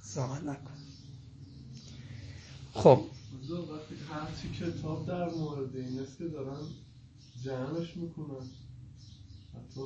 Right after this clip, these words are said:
Speaker 2: بعضیا رو زندان می‌کنن، نمی‌دونم، جلوشون رو می‌گیرن، چرا مطالب، چرا علوم غریبه کار می‌کنی؟ همه جا جلوی علم رو دارن می‌گیرن. حالا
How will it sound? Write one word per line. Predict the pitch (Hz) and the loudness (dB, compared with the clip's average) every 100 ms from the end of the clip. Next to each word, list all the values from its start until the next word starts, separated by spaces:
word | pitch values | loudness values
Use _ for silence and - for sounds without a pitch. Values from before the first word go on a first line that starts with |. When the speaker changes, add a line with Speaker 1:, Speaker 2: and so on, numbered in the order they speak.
| 131 | -4
Speaker 2:
بعضیا | 131 127 127 135 139 | -4 -4 -4 -6 -4
رو | 135 | -4
زندان | 120 127 120 113 120 135 | -4 -2 -2 -2 -4 -6
می‌کنن، | 131 - 127 120 113 | -6 -8 -6 -4 -4
نمی‌دونم، | 113 117 120 117 113 110 - - - - - | -4 -4 -4 -2 -2 -4 -8 -16 -20 -20 -12
جلوشون | 123 117 117 117 123 | -4 -2 -2 -4 -8
رو | 123 | -6
می‌گیرن، | 120 117 120 117 | -4 -4 -4 -6
چرا | - 120 123 127 120 110 101 123 | -6 -6 -6 -6 -8 -10 -10 -6
مطالب، | 123 120 - 120 113 113 | -4 -6 -6 -4 -4 -4
چرا | - 123 131 | -6 -4 -2
علوم | 135 131 127 123 | -2 -2 -4 -6
غریبه | 120 120 117 117 120 | -4 -4 -4 -4 -6
کار | 123 | -6
می‌کنی؟ | 113 110 110 107 104 - - - - - - - | -4 -6 -6 -6 -6 -14 -20 -20 -20 -20 -18 -6
همه | 120 117 117 | -2 0 0
جا | 139 | -2
جلوی | 135 135 131 131 139 139 | -4 -2 0 0 0 -4
علم | 139 143 | -4 -6
رو | 143 | -4
دارن | 135 127 131 | -4 -4 -4
می‌گیرن. | 131 139 165 147 123 - - - - - - - - - - - - - - - | -6 -6 -4 -6 -8 -12 -20 -20 -20 -20 -20 -20 -20 -20 -20 -20 -20 -20 -20 -14
حالا | 113 | -8